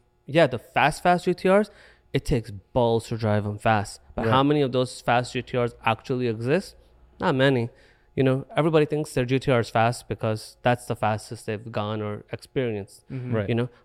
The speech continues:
Speaker 1: the really fast G T Rs, yes, they're hard to handle. They, you know, they got my respect.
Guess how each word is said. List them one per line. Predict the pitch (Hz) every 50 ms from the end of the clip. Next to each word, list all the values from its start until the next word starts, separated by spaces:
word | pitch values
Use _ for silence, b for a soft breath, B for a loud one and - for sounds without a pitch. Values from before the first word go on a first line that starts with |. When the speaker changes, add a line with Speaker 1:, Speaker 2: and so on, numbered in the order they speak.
| _
Speaker 1:
the | - 131
really | 117 110 131 139 147 156
fast | - 170 170 170 160
G | - 156
T | - - 170
Rs, | 151 127 - -
yes, | 110 101 101 -
they're | - - 120 110
hard | 123 120 120 -
to | 120 113
handle. | 117 113 113 113 113 110
They, | 113 110 110
you | 120 123
know, | 117 110
they | 104 117 110
got | 120 113 117
my | 117 113
respect. | 107 104 101 - - - 101 101 - _